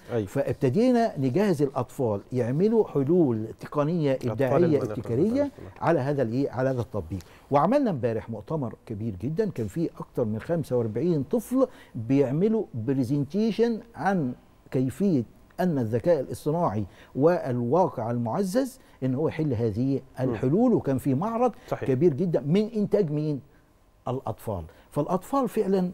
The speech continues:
Speaker 2: عندهم ملكة الإبداع والابتكار،
Speaker 1: بس
Speaker 2: وإحنا
Speaker 1: لازم
Speaker 2: بندور
Speaker 1: نبرز
Speaker 2: عليه.
Speaker 1: ده فيهم، صحيح. على أي حال، دكتور، حضرتك اتكلمت ربما عن الدراسة الجامعية التقنية، واتكلمت عن الأشبال.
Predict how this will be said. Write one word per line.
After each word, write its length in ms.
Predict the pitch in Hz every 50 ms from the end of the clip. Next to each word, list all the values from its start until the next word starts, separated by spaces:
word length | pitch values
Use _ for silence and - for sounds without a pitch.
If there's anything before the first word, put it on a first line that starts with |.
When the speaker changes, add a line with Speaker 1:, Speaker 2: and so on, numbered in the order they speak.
| - -
Speaker 2:
عندهم 580 | - 127 135 131 117 120 180 196 180 170 175 - -
ملكة 480 | 120 120 139 170 170 156 131 - 147 143 - - - - - -
الإبداع 640 | 120 - - 123 101 95 - 127 101 - 80 80 - - - - - - - -
والابتكار، 720 | 123 127 - - 120 - - 123 - - 147 151 135 120 110
Speaker 1:
بس 140 | 120 135
Speaker 2:
وإحنا 120 | - 202 -
Speaker 1:
لازم 220 | - 139 - -
Speaker 2:
بندور 160 | 113 113 -
Speaker 1:
نبرز 140 | 98 98 101
Speaker 2:
عليه. 120 | 98 92 90
Speaker 1:
ده 60 | 101
فيهم، 200 | 95 - - - - - - _
صحيح. 340 | - - - - 98 - - - - - _ -
على 180 | - 110 143 156
أي 160 | 175 185 156
حال، 220 | - - - 104
دكتور، 300 | 95 107 - - - 175
حضرتك 280 | - - - 175 175 -
اتكلمت 420 | 175 - - 175 185 190 175 -
ربما 300 | 127 113 117 123 131 123
عن 80 | 104 104
الدراسة 340 | 101 95 104 117 117 - -
الجامعية 640 | 92 92 92 90 95 98 95 110 117 113 117 113 - - - - - - - - - - - - - - - - - -
التقنية، 680 | - 98 92 - - - - 107 101 104 120 131 139 143
واتكلمت 580 | 131 127 123 - - 127 127 151 160 147 -
عن 180 | 117 113 123 131
الأشبال. 560 | 131 123 - - 98 - 101 98 98 92 87